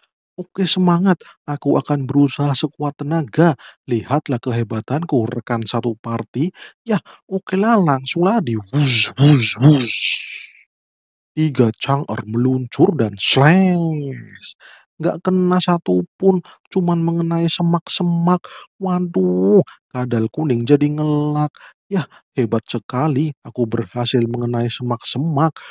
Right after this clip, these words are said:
Wanjir, malahan pose ngeles, wadidaw. Dan yah, beberapa hari kemudian.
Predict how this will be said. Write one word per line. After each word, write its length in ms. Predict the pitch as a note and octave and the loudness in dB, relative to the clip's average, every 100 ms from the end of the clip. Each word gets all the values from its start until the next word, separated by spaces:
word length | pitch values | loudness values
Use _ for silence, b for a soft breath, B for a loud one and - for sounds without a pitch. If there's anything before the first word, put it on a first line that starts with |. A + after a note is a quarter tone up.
| B _ | B _
Wanjir, 560 | A#2+ A2 G#2+ G2 A2+ D#3 | -12 -10 -10 -4 -2 0
malahan 560 | C3+ G#2+ G#2+ - A#2 A#2 | -2 -4 -6 -6 -8 -8
pose 400 | - A2+ A2+ A#2 | -4 -4 -2 -4
ngeles, 560 | A2+ A2+ A2+ A2 D#3+ - | -2 -2 -2 -2 -2 -4
wadidaw. 560 | A2 A2 G#2+ G#2 F3+ E3 B B B _ | -4 -4 -6 -4 -2 -2 B B B _
Dan 240 | G#3 G#3+ G3+ | -4 0 2
yah, 240 | G#3 G3 B B _ | 4 2 B B _
beberapa 560 | B2+ A2+ A#2+ A#2 A2+ | -2 2 2 2 0
hari 400 | A2 F#2 F3+ D#3 | -2 2 4 4
kemudian. 1500 | - A#2 G#2+ G2+ F#2+ G#2+ C3+ C#3+ C#3+ C#3 C#3 C3+ C3 A2+ G#2 | 2 -4 -4 -8 -8 0 6 8 8 6 4 2 0 -6 -18